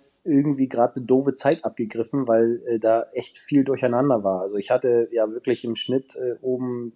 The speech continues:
Minimum zwei Trainer, wenn nicht sogar drei pro Saison und, äh, t-, teilweise auch zwei Sportdirektoren pro Saison. Also das war echt ein krasser Verschleiß so.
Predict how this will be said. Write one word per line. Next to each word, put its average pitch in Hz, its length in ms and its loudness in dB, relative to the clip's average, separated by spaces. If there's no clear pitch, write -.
Minimum 131 600 6
zwei 117 300 2
Trainer, 135 520 0
wenn 117 120 -8
nicht 123 140 -8
sogar 117 260 2
drei 113 300 0
pro 135 260 2
Saison 131 500 0
und, 113 420 -6
äh, 117 280 2
t-, 107 260 -6
teilweise 120 460 2
auch 113 160 -2
zwei 117 560 0
Sportdirektoren 131 1040 0
pro 135 180 2
Saison. 131 540 2
Also 110 160 -4
das 110 180 -8
war 113 100 0
echt - 220 -12
ein 117 80 -8
krasser 120 300 -6
Verschleiß 117 600 -8
so. 110 220 -4